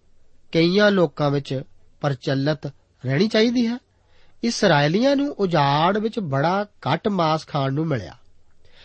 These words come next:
ਅਸੀਂ ਗਿਣਤੀਆਂ ਦੀ ਪੋਥੀ ਵਿੱਚ ਗਿਆਰਾਂ ਅਧਿਆਇ ਵਿੱਚ ਦੇਖਦੇ ਹਾਂ ਕਿ ਇਸਰਾਏਲੀਆਂ ਨੂੰ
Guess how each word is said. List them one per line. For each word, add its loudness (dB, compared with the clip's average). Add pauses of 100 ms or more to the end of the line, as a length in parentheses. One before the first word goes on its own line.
(240)
ਅਸੀਂ -2
ਗਿਣਤੀਆਂ -2
ਦੀ -4
ਪੋਥੀ -4
ਵਿੱਚ -4 (600)
ਗਿਆਰਾਂ 2
ਅਧਿਆਇ 0
ਵਿੱਚ -4
ਦੇਖਦੇ -4
ਹਾਂ -6 (200)
ਕਿ -4
ਇਸਰਾਏਲੀਆਂ -2
ਨੂੰ 0